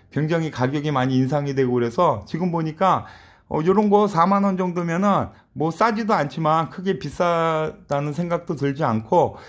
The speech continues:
어, 그리고 당시에는 비싸게 느꼈지만, 어, 옛날 가격 그대로 판매를 하고 있어서, 어, 구입을 하게 되었습니다. 뭐 해매-, 해외 구매 대행을 통해서 구입을 했는데요.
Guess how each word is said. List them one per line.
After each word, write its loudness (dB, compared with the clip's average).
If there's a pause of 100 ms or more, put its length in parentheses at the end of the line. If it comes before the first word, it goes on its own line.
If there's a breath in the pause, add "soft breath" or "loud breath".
(300 loud breath)
어, -2
그리고 2
당시에는 0
비싸게 -4
느꼈지만, 2 (460 loud breath)
어, -4
옛날 0
가격 -2
그대로 2 (140 loud breath)
판매를 -2
하고 -4
있어서, 2 (420 loud breath)
어, -2
구입을 -2
하게 -4
되었습니다. -2 (220)
뭐 -2
해매-, 2 (280 loud breath)
해외 0
구매 -2
대행을 -2
통해서 -8
구입을 0
했는데요. 0